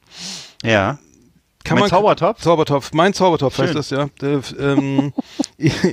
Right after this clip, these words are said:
Speaker 2: Easy Festmenü, ach, das ist die alte, das ist noch die, die, die Feiertags-, die Ausgabe.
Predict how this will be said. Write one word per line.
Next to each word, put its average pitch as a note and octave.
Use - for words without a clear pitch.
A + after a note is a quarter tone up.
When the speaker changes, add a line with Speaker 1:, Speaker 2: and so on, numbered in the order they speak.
Speaker 2:
Easy F3
Festmenü, E3+
ach, C3+
das C3
ist -
die B2+
alte, C#3+
das A#2
ist -
noch A2
die, B2
die, A2+
die A#2
Feiertags-, B2
die A#2+
Ausgabe. B2+